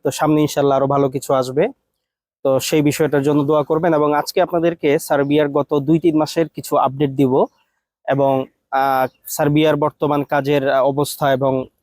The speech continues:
কি সমস্যা এবং পজিটিভ সাইড কি কি, এই বিষয়গুলো নিয়ে ইনশাল্লাহ কথা বলার চেষ্টা করব।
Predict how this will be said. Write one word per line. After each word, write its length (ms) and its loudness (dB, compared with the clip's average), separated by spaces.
কি 140 0
সমস্যা 760 0
এবং 360 0
পজিটিভ 380 2
সাইড 320 -2
কি 140 -2
কি, 240 -4
এই 120 4
বিষয়গুলো 500 0
নিয়ে 140 0
ইনশাল্লাহ 360 0
কথা 200 -2
বলার 180 2
চেষ্টা 300 -10
করব। 300 -8